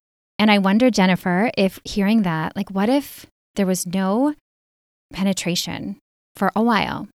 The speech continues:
like for a month or two or for however long? Like, does that feel relieving to you?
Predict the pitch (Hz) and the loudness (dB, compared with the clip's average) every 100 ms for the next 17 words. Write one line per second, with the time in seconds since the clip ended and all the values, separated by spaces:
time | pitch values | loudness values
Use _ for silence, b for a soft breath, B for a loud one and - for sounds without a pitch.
0 | _ 208 190 - 202 185 185 175 175 - | _ -8 -6 -6 -6 -2 -2 -2 -4 -4
1 | 180 170 160 - 165 170 165 180 190 180 | -4 -4 -4 -6 -4 -2 -2 -4 -6 -4
2 | 175 196 - _ _ _ 190 190 196 180 | -4 -6 -12 _ _ _ -6 -4 -4 -4
3 | - 214 180 180 185 208 254 262 - 262 | -2 -2 -2 -4 -4 0 0 0 0 0
4 | 262 269 | 0 0